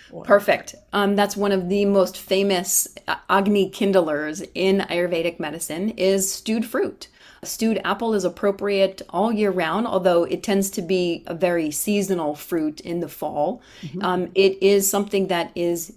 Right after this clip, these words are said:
Speaker 2: easily available all year round and is easy to digest, has great amounts of fiber, which are the prebiotics that feed your healthy microbes. And we typically would stew that with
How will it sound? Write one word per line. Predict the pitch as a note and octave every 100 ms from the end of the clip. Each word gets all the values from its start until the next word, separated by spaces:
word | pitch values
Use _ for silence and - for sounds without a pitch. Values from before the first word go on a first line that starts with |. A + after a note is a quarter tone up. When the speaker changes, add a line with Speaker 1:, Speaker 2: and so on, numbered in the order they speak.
| -
Speaker 2:
easily | G3+ G3 F#3+ F3
available | E3+ F3+ D#3+ D#3+ F3 B3+ - _ _ -
all | F3+
year | G#3 G#3
round | F3+ E3 E3 G#3+ G#3+ - -
and | G#3 G#3 -
is | A3+ A3 G#3+ -
easy | G#3+ A#3+ C4+ D4+
to | D4
digest, | B3 A#3+ G#3+ G3+ G#3+ B3+ -
has | - F#3+ F3 E3 - F3+
great | F3+ F3+ A3+ A#3+
amounts | G3 G3 G3 G#3 G#3+ -
of | F3+ E3+ D#3+ D3+
fiber, | _ - D3+ F#3 G#3+ B3+ D4+ -
which | F3+ F3+ E3+ -
are | F3 E3+
the | E3+ E3+ D#3+ D#3 - _ _
prebiotics | - - A3 A3+ G#3 G#3 G#3+ G#3 A3 B3 -
that | - -
feed | - G3 G3+ G3
your | G3
healthy | A3 G3+ G3+
microbes. | F#3+ F#3 F#3+ F#3+ G#3+ D4 - - - - -
And | A3 A3
we | A#3
typically | D#4+ F4 F#4+ C4 G#3+ G3
would | F#3 F#3+ F#3
stew | - B3+ D4+
that | A3 F3 E3+ -
with | F3+ F#3 F#3 F#3 -